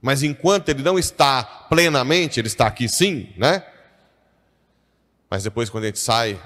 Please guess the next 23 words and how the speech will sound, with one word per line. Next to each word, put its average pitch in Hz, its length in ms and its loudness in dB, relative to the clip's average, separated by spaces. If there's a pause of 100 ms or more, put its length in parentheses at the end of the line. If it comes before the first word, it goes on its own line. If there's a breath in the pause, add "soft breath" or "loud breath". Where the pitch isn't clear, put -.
(120)
a - 60 -16
gente - 160 -10
tem 110 120 -8
que 107 140 -16
buscá-lo, 117 880 -4 (640)
não 131 120 -4
é - 20 -2
plenamente, 101 600 -4
ele 165 80 -4
também 151 320 -2
está 120 200 -4
plenamente, 92 600 -8
mas 95 260 -10 (480 soft breath)
ele 107 160 -8
está 104 720 -6
à, 104 300 -2
à 107 40 -2
mercê 110 540 -2
da 110 100 -4
nossa, 104 280 -4
do 98 100 -8
nosso 107 280 0
livre-arbítrio. 104 760 -2